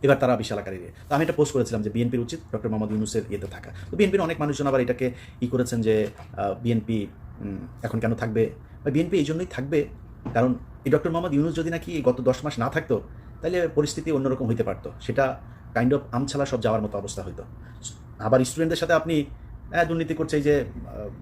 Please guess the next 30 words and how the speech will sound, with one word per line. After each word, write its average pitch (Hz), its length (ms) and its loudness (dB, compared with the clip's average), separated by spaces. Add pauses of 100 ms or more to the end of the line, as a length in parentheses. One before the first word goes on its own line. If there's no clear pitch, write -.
(880)
আপনার 120 240 -2
কি, 135 140 0
এই 127 60 6
যে 120 100 2
হান্নান 135 240 4
মাসুদকে 127 340 0
নিয়ে 127 160 6
আলোচনা 113 300 0
হচ্ছে, - 240 -4 (720)
দুর্নীতি 208 200 4
করছে 214 240 2
তো, 113 100 -2
অনেকেই 147 260 0
দুর্নীতি 151 240 -2
করছে, 110 180 -4
করে 139 200 6
না 120 280 4
কে? - 80 -8 (100)
আমার 113 140 0
এটা 104 140 -2
বলেন 92 200 -6 (1200)
যে 127 100 4
ওই 131 120 8
দলের 143 220 6
এই 139 80 4
ব্যক্তি 147 280 0
এই 147 100 2
পর্যন্ত 131 280 -2
ক্ষমতায় 127 300 0
ছিল, 156 200 -2